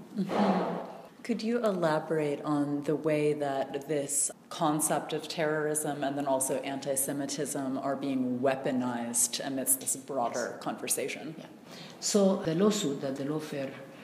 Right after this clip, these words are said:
Speaker 2: has, which is, which is the group that calls itself the legal arm of the pro-Israel community, and actually they say that their goal is to make the enemy pay. Their executive director,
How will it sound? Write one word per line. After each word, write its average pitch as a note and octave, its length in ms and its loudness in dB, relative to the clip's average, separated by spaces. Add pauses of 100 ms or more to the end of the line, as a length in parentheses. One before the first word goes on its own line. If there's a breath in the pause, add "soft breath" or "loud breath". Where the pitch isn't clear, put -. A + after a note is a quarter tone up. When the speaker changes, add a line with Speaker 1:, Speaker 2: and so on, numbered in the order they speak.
(220 loud breath)
Speaker 2:
has, C#3+ 380 -4
which D3 220 0
is, C#3 140 -4 (160)
which E3+ 240 -2
is D3+ 100 -2
the D#3 100 0
group E3 280 0
that C#3+ 180 -4
calls C#3+ 240 -4
itself - 360 -6
the C3+ 100 -6
legal F3 400 2
arm D3 240 -2
of - 100 -8
the D3+ 80 -6
pro-Israel D3 600 -4
community, C3+ 460 -2
and D3+ 180 0
actually A3 420 2
they F3+ 220 4
say C#3 400 0 (580 loud breath)
that D3+ 300 2
their G3+ 260 8
goal D#3 300 6
is - 260 0
to C#3+ 140 2
make D3 300 4
the C#3+ 80 4
enemy C#3 360 4
pay. C3 320 0 (140)
Their C#3+ 220 4 (120)
executive E3 420 2
director, D3+ 440 0